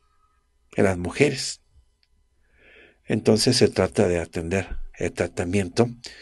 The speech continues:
primero que nada tomando en consideración que es un trastorno del sistema inmunitario. Hay que ver los síntomas para poder reconocer, poder diferenciar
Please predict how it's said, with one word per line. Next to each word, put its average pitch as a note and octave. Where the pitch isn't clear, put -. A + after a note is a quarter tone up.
primero B2+
que A2+
nada C3
tomando A2+
en A2+
consideración G2+
que -
es -
un G2
trastorno F#2
del F2
sistema G2+
inmunitario. F2
Hay A#2+
que A#2+
ver A2+
los A2+
síntomas C3
para G2+
poder G#2
reconocer, G2+
poder G2+
diferenciar F#2+